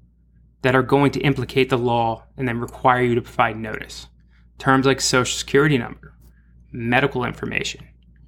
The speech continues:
driver's license, I D, passport, anything that falls in the personally identifiable information categories. So for, they do that, they'll do their automated review,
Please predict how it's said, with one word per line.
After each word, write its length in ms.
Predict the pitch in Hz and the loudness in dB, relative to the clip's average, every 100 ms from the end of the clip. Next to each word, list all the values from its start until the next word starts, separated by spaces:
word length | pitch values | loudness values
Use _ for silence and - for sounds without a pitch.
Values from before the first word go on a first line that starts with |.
| _ _ - | _ _ -20
driver's 680 | - 110 107 127 131 123 - | -12 0 2 4 2 0 0
license, 640 | 76 - - - - - _ _ _ - - _ _ _ _ _ _ | -4 -4 -12 -14 -18 -20 _ _ _ -20 -20 _ _ _ _ _ _
I 280 | - 117 131 | -4 2 2
D, 480 | 127 127 123 107 - - _ _ _ _ - | 2 2 2 -2 -6 -20 _ _ _ _ -20
passport, 880 | - 120 131 - - - - - - _ _ _ _ _ | -10 -2 0 -2 -6 -8 -8 -10 -18 _ _ _ _ _
anything 720 | 156 160 202 202 202 185 175 | 2 4 2 2 2 2 0
that 280 | 139 131 - | -2 -8 -4
falls 380 | 143 147 151 151 | 2 4 4 4
in 140 | 143 | 2
the 80 | 127 | -2
personally 680 | - 151 143 - 151 151 156 | -2 0 0 2 0 0 -4
identifiable 800 | 139 135 139 - 131 131 127 - | -2 2 2 4 2 2 -2 -6
information 600 | - - 127 127 117 131 117 | -6 -2 0 2 0 -2 -6
categories. 760 | - 120 120 113 - - - - _ _ _ _ _ _ _ _ _ - - - - - _ _ _ _ | -2 -2 -2 -6 -12 -12 -16 -20 _ _ _ _ _ _ _ _ _ -20 -20 -20 -20 -20 _ _ _ _
So 160 | - - | -12 -10
for, 280 | - 160 175 | -2 0 0
they 140 | 156 139 | 2 2
do 220 | 135 160 | 4 4
that, 400 | 151 147 175 - | 4 2 0 -2
they'll 80 | 127 | 0
do 160 | 131 | 2
their 200 | 135 123 | 2 2
automated 440 | 127 135 131 131 127 | 2 2 4 2 2
review, 500 | 123 117 131 156 | 0 0 0 0